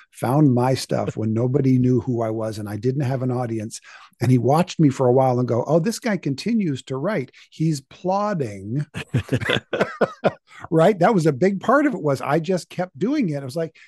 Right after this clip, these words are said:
"And he's not being mean to anybody, and he's actually in the trenches. I'm gonna call him and see if he wants to write over here or this big thing at Leadership Magazine, eventually on the, at Christianity Today." And Drew was the guy who grabbed that and brought me over to that, because that,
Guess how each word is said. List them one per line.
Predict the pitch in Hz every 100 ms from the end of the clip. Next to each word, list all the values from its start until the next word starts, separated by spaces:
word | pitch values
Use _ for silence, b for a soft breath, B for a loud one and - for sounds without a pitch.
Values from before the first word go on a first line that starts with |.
| B
"And | 139
he's | 123
not | 160 185
being | 220 185 135
mean | 135 156
to | 165
anybody, | 175 190 196 196 220 240 247
and | 139
he's | 123 113
actually | 135 - 196
in | 196
the | 185
trenches. | - 185 185 214 -
I'm | 294
gonna | 277
call | - 247 277
him | 196
and | 160
see | 147 202
if | 190
he | 208
wants | 214 190 -
to | 180
write | 214 240 220 B B B
over | 185 185 185
here | - 240 240
or | 190 170
this | 151 143
big | 160 208
thing | 156 233 208
at | 180
Leadership | 170 196 202 - 185
Magazine, | 175 180 180 160 185 175
eventually | 165 185 170 170 170
on | 165
the, | 165 156
at | 135
Christianity | 190 - 185 180 170 160 156
Today." | 160 214 220 160 b b b -
And | 143 -
Drew | 117 127 165
was | 165
the | 156
guy | 156 170
who | 165 147
grabbed | 120 139 170 160
that | 135 117
and | 117
brought | 139 135
me | 139
over | 139 160 143
to |
that, | 113 120 -
because | 120 139 123
that, | 143